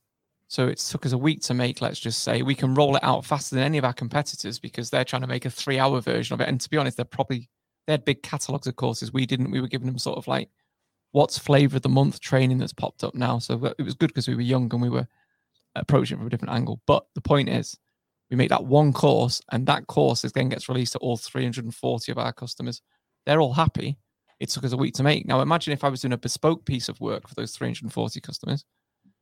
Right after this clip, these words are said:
It, it would take me probably two years to do. So that's why it was make courses that benefited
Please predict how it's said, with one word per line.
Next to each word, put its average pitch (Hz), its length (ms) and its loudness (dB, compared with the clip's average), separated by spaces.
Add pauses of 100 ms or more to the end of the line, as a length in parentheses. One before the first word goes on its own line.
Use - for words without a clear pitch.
(320)
It, - 120 -16 (120)
it - 100 -4
would 139 100 -6
take - 180 0
me 135 80 -2
probably 131 180 -2
two - 180 -4
years 127 240 -4
to - 100 -6
do. 147 280 0
So 123 360 0 (500)
that's - 240 2
why 135 240 4
it 113 140 -2
was - 280 -4 (680)
make 135 500 -4 (360)
courses 139 480 0
that - 140 -14
benefited 120 580 -2